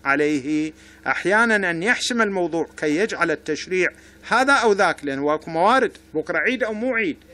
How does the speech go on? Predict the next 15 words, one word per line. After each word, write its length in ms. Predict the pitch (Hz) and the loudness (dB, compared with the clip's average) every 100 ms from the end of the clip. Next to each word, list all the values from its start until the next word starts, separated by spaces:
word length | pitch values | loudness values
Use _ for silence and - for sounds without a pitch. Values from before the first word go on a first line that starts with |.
| - - | -20 -14
هذا 160 | 127 143 | -6 -4
من 180 | 147 214 | -4 -4
المسألة 480 | 214 208 190 196 190 | -2 -2 -2 -4 -4
اللي 100 | 175 | -6
يحسمها 280 | - 190 | -8 -4
الفقيه 440 | 175 - 170 165 120 - - - - - | -4 -4 -4 -4 -4 -10 -20 -20 -20 -4
لاختلافه 760 | 151 - 185 170 214 214 226 | -2 -2 -2 2 0 0 -2
باختلاف 520 | 220 156 - 156 202 233 | -2 -4 -4 -2 0 -2
موضوعه، 600 | 220 196 202 247 175 151 165 - - - - | -2 -2 0 -2 -2 -6 -8 -14 -20 -20 -6
باك-، 300 | 156 170 - | -2 -2 -4
بكرة 400 | - 156 196 202 | -8 -4 -2 -2
صوم 320 | 170 - 226 | 0 2 2
الناس 440 | 240 220 233 233 214 | 4 4 4 2 2
أو 120 | 208 | 0
تعيد. 460 | 190 190 208 185 | 0 0 2 2